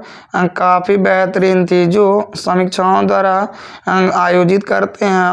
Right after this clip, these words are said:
और इनके साथ ही साथ मूवी को काफ़ी अच्छे से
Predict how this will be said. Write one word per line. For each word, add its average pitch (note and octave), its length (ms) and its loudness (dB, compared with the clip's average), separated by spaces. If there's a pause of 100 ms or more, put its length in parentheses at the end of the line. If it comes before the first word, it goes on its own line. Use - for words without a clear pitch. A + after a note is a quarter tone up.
(200)
और G3 220 2
इनके G3 380 2
साथ F#3+ 380 -2 (100)
ही F#3 380 2 (320)
साथ F#3 420 -2
मूवी F3+ 400 2
को F#3+ 440 0
काफ़ी F#3 520 -2
अच्छे F#3+ 460 -2
से F#3+ 400 2